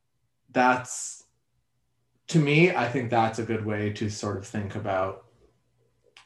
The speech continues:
the social media type thing is, you know, obviously we don't exist in a back,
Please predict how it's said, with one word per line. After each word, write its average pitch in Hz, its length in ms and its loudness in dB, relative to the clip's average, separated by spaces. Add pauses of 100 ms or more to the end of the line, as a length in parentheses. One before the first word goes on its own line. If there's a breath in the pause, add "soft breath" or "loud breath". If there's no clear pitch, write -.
the 113 140 -4
social 110 380 -2
media 107 600 -2
type 98 280 -4
thing 143 560 2 (340 soft breath)
is, 110 160 2
you 117 60 2
know, 113 180 4
obviously 135 360 6
we 120 100 6
don't 107 200 2
exist 104 360 -2
in 107 100 0
a 107 40 0
back, 104 440 2